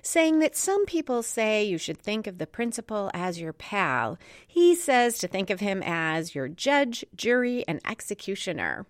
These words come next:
He is in his office and he's talking to two students, debating which causes more trouble,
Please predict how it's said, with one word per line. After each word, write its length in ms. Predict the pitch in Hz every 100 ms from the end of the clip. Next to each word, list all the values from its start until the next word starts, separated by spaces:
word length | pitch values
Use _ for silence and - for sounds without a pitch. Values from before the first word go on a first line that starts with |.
| -
He 220 | 330 330
is 140 | 294
in 220 | 277 269
his 340 | 262 247 208 - -
office 560 | 202 214 - 208 202 -
and 80 | 196
he's 120 | 208
talking 420 | 220 262 277 262
to 120 | 254 240 -
two 380 | - 320 320
students, 800 | 320 - - 233 208 131 90 - -
debating 840 | 254 233 - 247 269 262 240 208 202
which 400 | 262 359 - -
causes 480 | - 277 269 262 233
more 260 | 220 214
trouble, 640 | 214 - 180 151 139 131